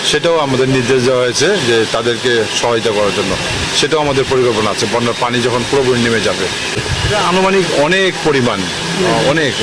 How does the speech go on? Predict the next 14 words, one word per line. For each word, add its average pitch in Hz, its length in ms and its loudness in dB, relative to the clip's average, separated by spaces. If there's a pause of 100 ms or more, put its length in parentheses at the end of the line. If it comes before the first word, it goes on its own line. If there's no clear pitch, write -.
এই 131 260 2
প-, 160 380 4
দুই 160 120 4
সপ্তাহ 165 400 0
যাবৎ 175 260 2 (380)
প্রতিনিয়ত, 165 420 2
যেমন 151 140 4
আজকে 151 360 0
যাচ্ছে 156 320 0
পাঁচটা 147 340 -2
ট্রাক 131 180 0
যাচ্ছে। 120 340 0 (500)
এটা 151 140 2
শুধু 185 220 2